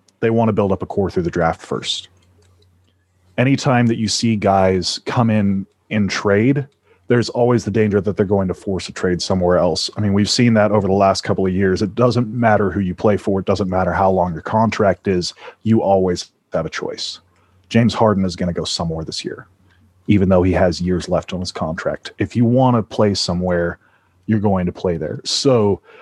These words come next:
they're going to get some guys who they can keep under team control for a bit and who are young and,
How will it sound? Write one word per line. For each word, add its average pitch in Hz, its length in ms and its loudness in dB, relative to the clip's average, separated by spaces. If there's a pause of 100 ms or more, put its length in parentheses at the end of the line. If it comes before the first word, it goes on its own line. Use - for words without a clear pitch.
(200)
they're 135 200 2
going 135 220 4
to 120 40 2
get 110 160 2
some 113 180 0
guys 104 340 2
who 110 80 -2
they 104 180 2
can 95 160 -4
keep 104 260 -2
under 90 160 -2
team 92 300 -2
control 92 460 0
for 98 220 -2
a 90 40 0
bit 95 320 0
and 107 140 -2
who 110 120 4
are 104 60 4
young 120 520 2
and, 95 300 -2